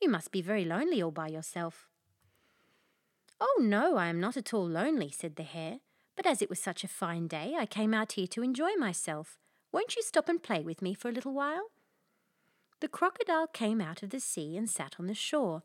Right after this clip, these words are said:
and the two played together for some time. Then the hare said, "Mister Crocodile, you live in the sea and I live on this island,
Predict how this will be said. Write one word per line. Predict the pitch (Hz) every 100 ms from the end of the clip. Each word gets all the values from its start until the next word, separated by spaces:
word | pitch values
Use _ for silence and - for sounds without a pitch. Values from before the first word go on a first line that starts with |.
| _ -
and | - 262
the | -
two | - 349
played | - 214 180 170
together | 220 160 165
for | - 220
some | 165 151
time. | 160 247 208 160 165 _ _ _ _ _ -
Then | 196 175
the | 156
hare | - 240 175
said, | - 151 165 185 _ _ _ -
"Mister | 466 - -
Crocodile, | 233 196 - 160 151 165 _ _
you | - 330
live | 294
in | 190 175
the | 190
sea | - 302 196 156
and | 185
I | 185
live | 277 160
on | 165
this | 175 -
island, | 233 254 165 160